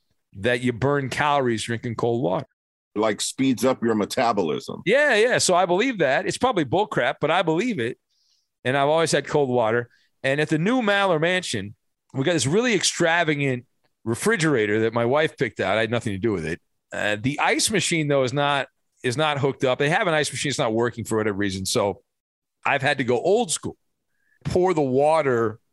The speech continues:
Speaker 2: Mm-hmm.
Speaker 1: into the trays to get ice. Somehow lost in translation, or lost in the move, I should say, when we moved from the old Maller Mansion to the North Woods here,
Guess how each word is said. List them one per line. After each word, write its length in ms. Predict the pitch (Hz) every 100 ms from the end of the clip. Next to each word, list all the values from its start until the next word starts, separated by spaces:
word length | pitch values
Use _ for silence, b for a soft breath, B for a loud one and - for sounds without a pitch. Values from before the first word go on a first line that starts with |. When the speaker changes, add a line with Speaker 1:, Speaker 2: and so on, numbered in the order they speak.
| _
Speaker 2:
Mm-hmm. 300 | - 65 64 - _ -
Speaker 1:
into 200 | 139 143
the 100 | 123
trays 500 | - 220 254 196 113
to 80 | -
get 140 | 123
ice. 420 | 165 254 151 - - _ _ _ _ _ _ -
Somehow 480 | - 220 247 196 156
lost 540 | 147 160 185 165 -
in 100 | 156
translation, 800 | 135 160 143 120 170 185 - 117
or 100 | 117
lost 320 | 135 151 -
in 80 | 127
the 60 |
move, 280 | 113 170 185
I 80 | 123
should 220 | - 110
say, 380 | - 107 95 90 b b b b
when 140 | - 120
we 100 | 123
moved 480 | 147 160 123 -
from 240 | - 135 120
the 300 | 117 117 123
old 260 | 139 170 151
Maller 280 | 143 135
Mansion 340 | 127 127 - 123
to 100 | -
the 80 | 113
North 280 | 131 127 123
Woods 240 | 170 156
here, 380 | 123 87 71